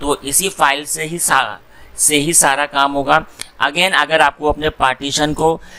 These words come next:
लेकर आना है तो आप सेम उसी ऑप्शन पर जाएंगे डि-, और यहाँ पर अब आपका ऑप्शन आएगा अटैच वीएचडी।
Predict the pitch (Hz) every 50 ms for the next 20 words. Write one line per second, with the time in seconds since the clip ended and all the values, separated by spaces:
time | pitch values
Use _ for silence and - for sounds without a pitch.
0 | - - 123 131 147 143 - 156 156 - - 123 123 127 131 139 143 - 147 143
1 | 139 139 143 - - 135 143 143 143 139 - 120 120 - 147 151 147 139 135 -
2 | - 151 147 143 135 - 147 143 139 127 120 127 123 123 123 123 120 131 131 117
3 | 123 123 113 110 98 - - - - - - 101 104 101 101 - - 113 117 117
4 | 113 120 110 120 135 - - 156 - - - 110 117 120 113 117 120 - - 120
5 | 120 113 117 113 - 143 131 127 123 127 131 151 - - - 123 123 - 131 131
6 | 139 147 151 - 113 113 113 110 101 95 - 87 - 90 85